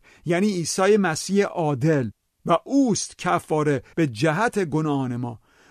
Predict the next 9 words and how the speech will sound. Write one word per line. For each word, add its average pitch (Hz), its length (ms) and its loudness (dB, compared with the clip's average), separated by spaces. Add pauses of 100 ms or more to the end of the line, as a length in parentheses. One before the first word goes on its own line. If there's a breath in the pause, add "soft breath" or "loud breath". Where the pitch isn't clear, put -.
و 170 100 2
نه 233 160 4
گناهان 190 640 6
ما 147 180 0
فقط، 202 600 2 (320)
بلکه 151 520 0 (120)
به 151 140 -4
جهت 131 600 -6 (220)
تمام 156 600 -2